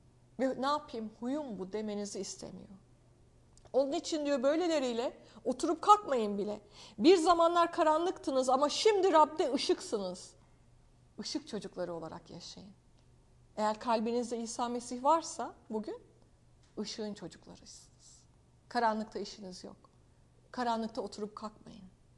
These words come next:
Işıkta güzelliklerle şükrederek, Tanrı'ya yönelerek, sevgiyle oturup kalkın.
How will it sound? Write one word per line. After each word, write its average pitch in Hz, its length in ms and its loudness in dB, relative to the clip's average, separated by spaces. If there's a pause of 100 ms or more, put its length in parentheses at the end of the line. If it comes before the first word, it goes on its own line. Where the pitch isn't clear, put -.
(680)
Işıkta - 480 -8
güzelliklerle 196 960 -4
şükrederek, 185 800 -6 (300)
Tanrı'ya 214 480 -4
yönelerek, 202 560 -2 (220)
sevgiyle 202 840 -6 (460)
oturup 170 360 -10
kalkın. - 400 -16